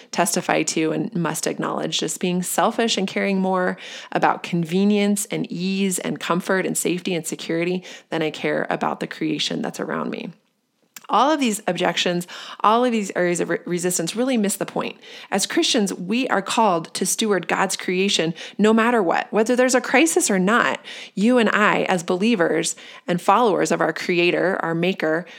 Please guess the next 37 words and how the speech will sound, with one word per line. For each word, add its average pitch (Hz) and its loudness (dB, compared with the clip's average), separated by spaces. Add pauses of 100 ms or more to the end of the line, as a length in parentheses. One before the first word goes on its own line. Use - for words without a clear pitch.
(120)
we 214 2
have 262 0
been 262 2
tasked 170 -2
with 185 -6
stewarding 165 -2
creation, 202 -2 (240)
no 214 4
matter 226 4
who 294 0
else - 0
is - -2
caring 180 -2
for 208 -2
creation 226 0
or 233 0
not, 247 0 (240)
no 208 4
matter 220 4
what 202 0
the 302 0
data 165 2
does 165 0
or 180 0
doesn't 170 -4
say, 254 0
we 175 0
are 214 2
called 196 -4
to 220 -4
be 202 -2
stewards 165 -2 (220)
of 185 -4
creation 175 0
under 180 -2
all 196 4
conditions. - -6